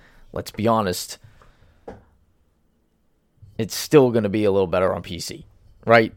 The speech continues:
But two, it comes out two days <laughs> before the P S five, and I'm gonna be playing it those two days, so that's not gonna happen. Um,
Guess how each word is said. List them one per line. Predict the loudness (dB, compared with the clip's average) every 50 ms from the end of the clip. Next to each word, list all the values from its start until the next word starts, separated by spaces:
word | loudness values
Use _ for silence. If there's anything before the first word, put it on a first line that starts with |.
| -18 -20 -20 -20 -20 -20 -20 -18 -10
But | -2 0 2 2 2 0 -2 -8 -12 -4
two, | 2 4 4 6 6 6 6 4 2 -2 -6 -20 -20 -20 -20 -20 -20 -20 -20 _ _ _ _ _ _ _ _ _ _ _ _ _ _ _ _ -4
it | -2 2
comes | 4 4 4 6
out | 4 4 4
two | 4 2 2
days | 2 2 0 -2
<laughs> |
before | -4 -4 -4 -2 0 2 2
the | 2 2
P | 0 2 4 6 6
S | 6 4 4
five, | 2 2 4 4 4 4 2
and | 0 -2
I'm | -2 -2
gonna | -2 -4
be | -4 -6
playing | -4 -4 -4 -4 -4 -6
it | -6 -6
those | -6 -6 -6 -6
two | -10 -10 -6
days, | -4 -2 -4 -4 -6 -10 -16 -20 -20 -20 -20 -16
so | -4 4 6 6 8 8 6 4 2 -2 -6 -6
that's | -2 -2 -2 -2 -2
not | -4 -4
gonna | -4 -4
happen. | -2 -4 -4 -6 -10 -20 _ -20 _ _ -20 -20 _ _ -20 -20 -20 -20 -20 -16 -8 -4
Um, | -4 -2 -2 -2 -2 -4 -6 -10